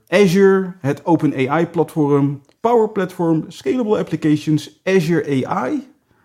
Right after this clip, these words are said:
En uiteraard kan je de experts ook persoonlijk spreken.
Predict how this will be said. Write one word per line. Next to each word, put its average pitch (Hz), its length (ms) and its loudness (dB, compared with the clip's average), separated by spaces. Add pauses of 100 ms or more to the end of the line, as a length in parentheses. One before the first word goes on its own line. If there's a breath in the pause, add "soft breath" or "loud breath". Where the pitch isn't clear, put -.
En 135 180 -2
uiteraard 127 560 -4
kan 120 180 2
je 113 360 0
de 101 140 -2
experts 95 640 -6
ook 107 280 -8
persoonlijk 117 580 -4
spreken. - 600 -8